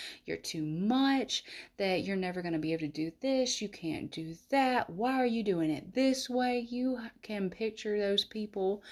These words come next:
that person in your mind perfectly. You can probably even think back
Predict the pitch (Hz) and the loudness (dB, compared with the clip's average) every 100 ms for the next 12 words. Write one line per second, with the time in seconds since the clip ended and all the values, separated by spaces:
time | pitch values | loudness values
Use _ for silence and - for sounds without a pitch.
0 | - - - - - 226 240 240 226 208 | -18 -8 -8 -6 -2 -2 -2 -4 -6 -4
1 | 214 214 208 196 185 190 - 202 202 165 | -2 -2 -2 -2 -4 -4 -4 -4 -6 -14
2 | - - - - - - 233 240 240 226 | -10 -10 -10 -14 -20 -10 -6 -2 -2 0
3 | 208 208 190 185 185 180 - 190 190 185 | 2 2 2 0 -4 -8 -8 -6 -6 -8
4 | 180 180 165 - | -4 -2 -2 -6